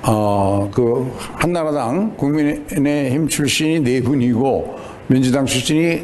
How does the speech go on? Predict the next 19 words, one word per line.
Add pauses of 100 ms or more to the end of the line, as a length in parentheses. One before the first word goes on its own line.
네
분이었습니다. (680)
어,
그, (100)
그분들이, (2000)
어, (520)
이,
한
사람도
이,
이견
없이
김대중
정부
때가
가장
의회
정치가
꼽혔다.